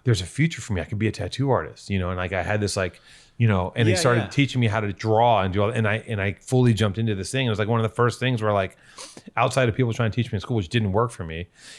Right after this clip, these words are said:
Speaker 1: he taught me, like, tactile. He's like, "Here, draw these skulls." Like, "I can do that. Here, here's a skull. Draw this." I just sat there and drew a skull of, you know, smoking weed, drawing skulls.
Speaker 2: Yeah,
Speaker 1: And by,
Speaker 2: yeah.
Speaker 1: and then by the time I finished, I had a whole book full of fucking, you know, weird, weird tattoo art. It's just,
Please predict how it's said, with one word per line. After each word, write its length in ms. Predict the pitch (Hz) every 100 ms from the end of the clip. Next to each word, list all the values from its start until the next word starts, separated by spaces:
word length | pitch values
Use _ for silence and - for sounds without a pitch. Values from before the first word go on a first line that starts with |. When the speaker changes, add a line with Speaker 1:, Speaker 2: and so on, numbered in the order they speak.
| -
Speaker 1:
he 140 | 120
taught 280 | 110 113 110
me, 300 | 107 104 101
like, 260 | - 95 -
tactile. 540 | - 123 120 - 85
He's 120 | 87 85
like, 100 | 82
"Here, 140 | 113
draw 300 | 85 101 101
these 240 | 98 98
skulls." 460 | - - 87 78 71
Like, 100 | 85
"I 100 | 98
can 140 | 120
do 140 | 110 87
that. 420 | 123 135 120 - - - -
Here, 120 | 120
here's 260 | 85 117 123
a 40 | 117
skull. 320 | - 123 101
Draw 320 | 92 101 113
this." 180 | 90 -
I 20 |
just 140 | 87
sat 180 | - 101
there 100 | 101
and 80 | 98
drew 160 | 87 101
a 60 |
skull 300 | - 110 104
of, 100 | 87
you 80 | 104
know, 60 | 82
smoking 360 | - 104 90
weed, 200 | 101 95
drawing 240 | 87 90 90
skulls. 320 | 95 101 87
Speaker 2:
Yeah, 40 |
Speaker 1:
And 80 | 87
by, 60 | 85
Speaker 2:
yeah. 60 | 98 - -
Speaker 1:
and 80 | 110
then 60 | 107
by 100 | 107
the 80 | 107
time 120 | 120
I 40 | 104
finished, 200 | 120 101
I 40 |
had 100 | 90
a 20 |
whole 100 | 101
book 300 | 92 98 -
full 160 | - 95
of 100 | 87
fucking, 380 | 95 95 87 82
you 120 | 98
know, 200 | 85 85 - - -
weird, 380 | 101 101 92 -
weird 260 | 101 101 98
tattoo 340 | 101 92 120
art. 160 | 82 65
It's 160 | 92 -
just, 180 | 90